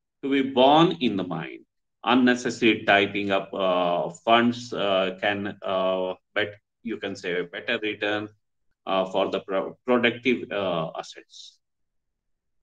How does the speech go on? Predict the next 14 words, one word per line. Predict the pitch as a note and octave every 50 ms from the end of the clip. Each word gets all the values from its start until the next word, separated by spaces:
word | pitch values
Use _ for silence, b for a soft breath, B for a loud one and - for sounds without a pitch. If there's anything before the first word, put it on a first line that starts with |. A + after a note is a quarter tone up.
| _ _ _ _ _ _ _ _ _ _ _ _ _ _ _ -
Uh, | C3 C3+ C3+ C3+ C3+ B2+
hence, | A#2+ - F3 F#3 G3 G3 - -
that, | - C#3 B2+ B2 A#2 A2 - -
uh, | A#2 G#2+ G#2 G#2 G2+
a | G2 G#2+ A2+ A2+
trade-off, | - A#2+ B2+ B2+ C#3 C#3 C#3+ C#3+ C#3+ - B2
uh, | A#2 A2 A2 G#2+ G#2+ G#2 G2+ G2+ G2+ -
is | G2 G#2 G#2 -
required | A2 A2 G#2+ - - C3+ C3 B2+ B2+ C3 B2 A2
between | A2+ A2 A2 A2+ A2 G#2+
the | G#2 G2+ G2 F#2
liquidity | F#2 G#2 G2 - C3 B2 A#2+ A#2+ A#2+ A#2 A#2+ A#2 A#2
and, | A2+ A2 G#2+ - G#2
uh, | F2+ G2 G2 F#2+ F#2 F2+